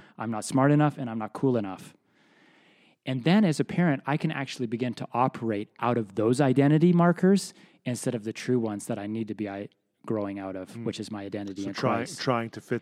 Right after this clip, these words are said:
Speaker 2: the,
Speaker 1: Exactly.
Speaker 2: the mold that my kid wants me to be.
Speaker 1: Exactly. And I can actually put things onto my kid because of my own insecurities as a parent.
Speaker 2: Mm-hmm.
Speaker 1: You know,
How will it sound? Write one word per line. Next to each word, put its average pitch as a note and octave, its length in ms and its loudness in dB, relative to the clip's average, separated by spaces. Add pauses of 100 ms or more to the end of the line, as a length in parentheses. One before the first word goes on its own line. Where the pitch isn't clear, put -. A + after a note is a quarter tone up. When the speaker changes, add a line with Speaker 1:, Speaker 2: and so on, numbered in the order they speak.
Speaker 2:
the, A2 340 -4
Speaker 1:
Exactly. A#2+ 600 -2
Speaker 2:
the A#2+ 140 -4
mold A#2 300 -4
that B2 120 -4
my A2 180 -6
kid A#2+ 240 -4
wants A2 320 -8
me G#2+ 60 -10
to G2+ 100 -8
be. F#2+ 220 -8
Speaker 1:
Exactly. A2 680 -6 (440)
And F#3 400 6
I C3+ 200 2
can C3+ 200 -4
actually B2 320 -2
put - 300 -4
things A#2+ 320 -6
onto C#3+ 300 -2
my G#2+ 160 -2
kid A2+ 500 0 (720)
because C3+ 300 2
of B2 80 0
my A#2+ 180 -4
own B2+ 180 0
insecurities A2 760 -2
as G#2 140 -6
a G#2 60 -8
parent. F#2 440 -10
Speaker 2:
Mm-hmm. F#2+ 140 -14 (260)
Speaker 1:
You A2 120 -8
know, G#2 220 -6